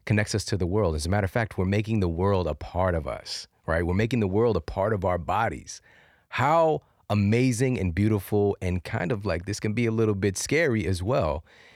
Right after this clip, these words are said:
is that, you know, it's one of the most intimate things in the entire universe is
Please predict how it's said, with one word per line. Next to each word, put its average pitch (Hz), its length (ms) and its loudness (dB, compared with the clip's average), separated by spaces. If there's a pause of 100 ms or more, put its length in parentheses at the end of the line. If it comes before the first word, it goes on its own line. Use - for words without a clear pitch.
(140)
is 107 220 2
that, 82 280 -2 (200)
you 78 100 -6
know, 76 120 -2
it's 80 120 -4
one 107 100 2
of 101 40 0
the 95 80 2
most 95 260 0
intimate 113 420 -2
things 90 440 -2 (360)
in 85 60 -8
the 82 100 -2
entire 85 380 -2
universe 85 640 -2
is 78 240 -4